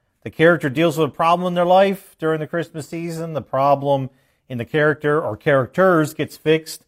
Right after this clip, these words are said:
And then there's a wonderful, memorable Christmas occurs for all characters. It's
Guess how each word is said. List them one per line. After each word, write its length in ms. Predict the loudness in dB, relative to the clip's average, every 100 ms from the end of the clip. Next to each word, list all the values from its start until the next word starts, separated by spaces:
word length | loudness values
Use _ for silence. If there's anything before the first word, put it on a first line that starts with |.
| _ _ _ -8
And 100 | 0
then 120 | 2
there's 200 | 2 4
a 100 | 4
wonderful, 540 | 4 4 4 2 2 2
memorable 640 | 0 0 0 2 2 2
Christmas 680 | 0 -4 -4 -6 -6 -6 -12
occurs 540 | -10 -2 0 0 -8 _
for 120 | _ 4
all 220 | 6 6
characters. 580 | 4 0 -2 -12 -18 -18
It's 360 | -20 _ _